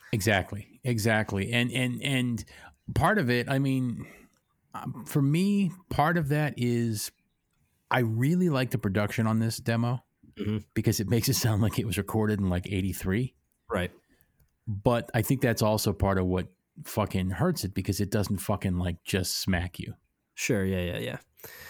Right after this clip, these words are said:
Speaker 2: And I mean, it is a demo. Uh,
Speaker 1: Right.
Speaker 2: so
Speaker 1: It is a demo. So just keep that, keep that in mind. We're spoiled now. I mean, we're, you know,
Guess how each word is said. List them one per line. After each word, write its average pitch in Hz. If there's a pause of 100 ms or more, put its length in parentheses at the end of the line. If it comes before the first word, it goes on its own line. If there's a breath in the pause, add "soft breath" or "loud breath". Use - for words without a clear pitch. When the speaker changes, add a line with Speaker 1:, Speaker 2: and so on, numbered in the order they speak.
(140 loud breath)
Speaker 2:
And 196
I 208
mean, 214
it 190
is 190
a 117
demo. 95
Uh, 104
Speaker 1:
Right. 147
Speaker 2:
so 123
Speaker 1:
It 113
is 120
a 123
demo. 104
So 120
just 113
keep 110
that, 101
keep 101
that 95
in 92
mind. 127
We're 101
spoiled 127
now. 92
I 110
mean, 107
we're, 110 (480 loud breath)
you 104
know, 92